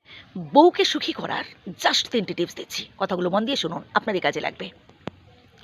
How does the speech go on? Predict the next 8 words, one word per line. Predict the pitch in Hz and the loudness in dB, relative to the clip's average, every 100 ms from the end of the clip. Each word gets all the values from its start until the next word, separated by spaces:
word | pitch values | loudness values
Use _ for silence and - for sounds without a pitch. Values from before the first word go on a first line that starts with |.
| - - - - - - - - - - _ _ | -20 -18 -18 -20 -20 -20 -20 -20 -20 -20 _ _
স্ত্রীর | - - 359 415 - | -14 8 10 10 8
অতীত | 269 294 392 392 | 6 6 4 4
নিয়ে | 392 | 2
বেশি | 320 294 | 2 2
ঘাটাঘাটি | 233 226 226 190 | 0 -2 -4 -4
করতে | 175 180 | -6 -6
যাবেন | 190 - - | -6 -8 -6
না। | - | -6